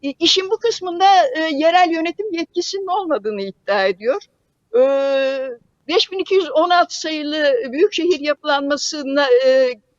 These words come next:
tanımlayan yasanın on birinci maddesi de aslında ilçe belediyelerinin imar uygulamalarını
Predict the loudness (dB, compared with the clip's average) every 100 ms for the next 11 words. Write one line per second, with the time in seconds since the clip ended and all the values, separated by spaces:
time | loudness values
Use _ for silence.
0 | _ _ _ -4 0 0 2 2 2 2
1 | 0 0 -4 -2 -2 -2 -4 -6 -4 0
2 | 0 -2 -6 -10 -12 -6 -6 -6 _ _
3 | _ 0 0 0 -4 0 0 2 -2 0
4 | 0 2 2 2 4 2 2 0 -2 -4
5 | -6 -8 _ _ _ 2 4 4 4 2
6 | -2 -4 -2 2 2 2 2 4 2 0
7 | 0